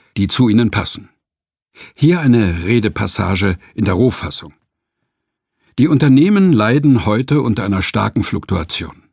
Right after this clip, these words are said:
Mitarbeiter machen die Firmen aus, aber wandern oft nach wenigen Jahren ab, seit der Globalisierung sogar auf andere Kontinente. Dabei nehmen sie kostbares Wissen mit und bringen ihre Kollegen ebenfalls auf Wechselgedanken.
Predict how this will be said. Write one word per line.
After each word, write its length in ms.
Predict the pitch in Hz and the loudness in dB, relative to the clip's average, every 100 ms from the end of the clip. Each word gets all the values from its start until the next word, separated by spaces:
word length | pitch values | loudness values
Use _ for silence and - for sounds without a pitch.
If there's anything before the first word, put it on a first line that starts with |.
| _ | _
Mitarbeiter 760 | - 139 139 147 131 127 127 131 | 0 0 2 -4 -2 -2 -2 -2
machen 260 | 104 101 92 | -2 -4 -6
die 100 | 95 | -4
Firmen 340 | 110 98 113 | -2 2 2
aus, 320 | 107 113 - - - _ - | 2 -2 -2 -10 -20 _ -6
aber 240 | 113 110 | -2 0
wandern 340 | 104 110 120 123 | 2 2 2 0
oft 260 | 117 - | -2 -2
nach 160 | 120 101 | -2 0
wenigen 260 | 110 107 | 0 2
Jahren 300 | 117 120 123 | 2 2 2
ab, 260 | 139 165 - _ _ | 2 0 -4 _ _
seit 360 | - 123 104 101 | -4 0 0 0
der 100 | 120 | -2
Globalisierung 760 | 104 101 95 95 85 110 117 113 | 0 -2 0 0 2 2 2 0
sogar 380 | 101 85 98 | 0 -2 -2
auf 220 | - - - | -4 -6 -4
andere 260 | 87 101 | -2 -2
Kontinente. 680 | - 98 113 104 87 - 90 _ _ _ _ _ _ _ _ _ _ _ | -2 -2 0 0 0 -4 -16 _ _ _ _ _ _ _ _ _ _ _
Dabei 240 | - 127 156 | -2 2 4
nehmen 240 | 180 214 | 6 4
sie 100 | 160 | 2
kostbares 720 | 143 175 170 - 151 143 - | 0 -2 -4 -4 -2 -2 0
Wissen 320 | 123 - 123 | 0 2 4
mit 300 | 123 175 - _ _ _ - | 4 2 -4 _ _ _ -2
und 220 | 113 101 | 0 0
bringen 300 | 107 127 131 | 2 4 4
ihre 220 | 113 110 | 2 -2
Kollegen 440 | - 104 113 123 | 0 2 4 2
ebenfalls 640 | 135 175 139 101 87 85 - | 2 2 2 0 -4 -8 -8
auf 220 | 98 - | -8 -4
Wechselgedanken. 880 | 113 - 95 - - 87 - _ | -4 -2 -4 -6 -12 -12 -14 _